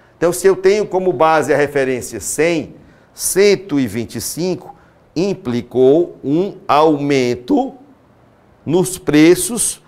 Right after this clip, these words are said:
daqueles, daqueles dois produtos, é, de um ano para o outro, um aumento de vinte e cinco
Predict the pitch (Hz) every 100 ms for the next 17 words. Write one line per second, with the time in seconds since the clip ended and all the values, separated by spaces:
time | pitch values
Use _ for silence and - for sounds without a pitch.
0 | _ - 139 143 143 160 160 151 - -
1 | - _ _ 117 - 151 135 113 135 127
2 | 156 156 143 185 - - - _ _ -
3 | 135 - _ _ _ - 113 156 135 127
4 | 123 143 170 180 180 214 - 269 - -
5 | _ _ _ 131 156 151 139 131 143 180
6 | 185 - 233 151 104 135 101 90 95 123
7 | 147 175 - - 190 208 202 - _ _
8 | _ _ 127 135 123 - - - 110 120
9 | 139 143 175 190